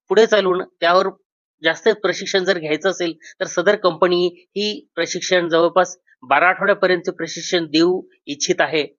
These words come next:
आणि त्याचा लाभ आम्ही घेणार आहोत. तर या कार्यक्रमासाठी आम्हाला जो माननीय सहसंच-, सहसंचालक, माननीय संचालक यांनी आम्हाला परवानगी देऊन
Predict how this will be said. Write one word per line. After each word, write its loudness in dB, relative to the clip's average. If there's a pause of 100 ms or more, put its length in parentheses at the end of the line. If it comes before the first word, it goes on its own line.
(140)
आणि -4
त्याचा 0
लाभ 2
आम्ही 0
घेणार -2
आहोत. -4 (340)
तर 0 (200)
या 2
कार्यक्रमासाठी -2 (360)
आम्हाला 0
जो 0 (1040)
माननीय 0
सहसंच-, -6 (440)
सहसंचालक, -2 (300)
माननीय 0
संचालक -2 (500)
यांनी 0
आम्हाला 2 (140)
परवानगी 4
देऊन 2